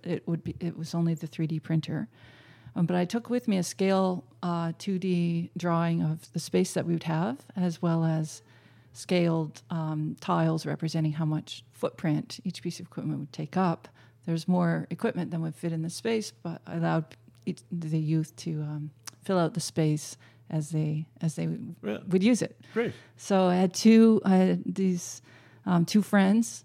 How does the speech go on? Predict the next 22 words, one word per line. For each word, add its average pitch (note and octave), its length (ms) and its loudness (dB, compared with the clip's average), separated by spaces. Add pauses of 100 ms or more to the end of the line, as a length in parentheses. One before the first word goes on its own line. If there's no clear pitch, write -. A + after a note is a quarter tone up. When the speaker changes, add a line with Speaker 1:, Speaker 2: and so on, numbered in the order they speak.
Speaker 1:
who G3+ 140 4
built F#3+ 260 4
it F#3 60 4
out, F#3 220 6
and F3+ 160 6
they, F3+ 160 4
they - 180 -4
put G3 320 0
in F3 220 4
the E3+ 80 0
most E3+ 240 2
hardcore D#3+ 720 4 (100)
tools: D3+ 360 -4
plasma D#3 340 2
cutter, D#3 300 0
laser D3+ 320 0
cutter, D3+ 380 -10 (320)
welder. D#3 500 6 (960)
And F3+ 260 4
then F3 220 4
when E3+ 140 6
I, E3+ 200 2